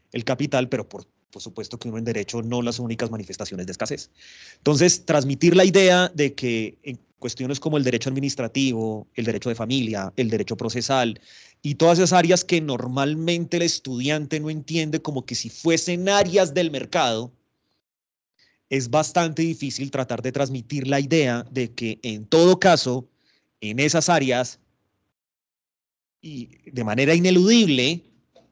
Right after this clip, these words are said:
hay relaciones de, hay relaciones económicas, hay relaciones de mercado. Que puede ser que el dinero no esté involucrado, pero eso no deja de perder el calificativo de relaciones de mercado.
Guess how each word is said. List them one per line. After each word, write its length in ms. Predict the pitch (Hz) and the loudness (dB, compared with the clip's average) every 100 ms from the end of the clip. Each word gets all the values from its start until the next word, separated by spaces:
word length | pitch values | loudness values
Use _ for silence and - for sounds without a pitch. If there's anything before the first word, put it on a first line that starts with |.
| _ - | _ 2
hay 240 | 180 208 | 6 8
relaciones 600 | 185 139 110 - 113 120 120 | 6 2 -2 -4 -6 -6 -4
de, 240 | 117 117 | -6 -6
hay 140 | - 135 | -6 -2
relaciones 800 | 147 127 117 - - 165 151 143 | 2 0 -2 -8 -2 0 0 -4
económicas, 600 | 127 117 120 107 107 123 | -4 -4 -4 -6 -8 -6
hay 100 | 117 | -4
relaciones 720 | 156 147 120 - 165 151 131 | 0 0 -2 -2 0 0 -2
de 60 | 107 | -4
mercado. 380 | 95 104 87 _ _ _ - | -6 -8 -10 _ _ _ -4
Que 120 | 131 | 4
puede 140 | 190 | 6
ser 100 | 196 | 6
que 80 | 208 | 4
el 40 | |
dinero 240 | 175 147 151 | 2 2 0
no 60 | |
esté 160 | 160 185 | 0 0
involucrado, 640 | 170 180 156 139 123 175 - - | 2 2 2 2 2 0 -4 -8
pero 260 | - 156 - - | -6 -6 -10 -6
eso 320 | 143 139 160 | -6 -4 -6
no 340 | 160 165 180 | -4 0 0
deja 540 | 175 208 202 - 117 - _ _ _ | 6 6 6 2 -4 -6 _ _ _
de 140 | 127 131 | -6 -4
perder 260 | 117 120 | -4 -4
el 80 | 123 | -2
calificativo 760 | 131 131 143 147 156 156 139 147 | -2 -2 -2 -2 0 0 -2 -2
de 380 | 131 143 - _ _ _ _ _ _ _ _ - | 0 0 -2 _ _ _ _ _ _ _ _ -14
relaciones 540 | - 117 104 - 107 | -6 -4 -6 -8 -12
de 80 | 110 | -12
mercado. 400 | 113 - 117 - | -10 -6 -8 -8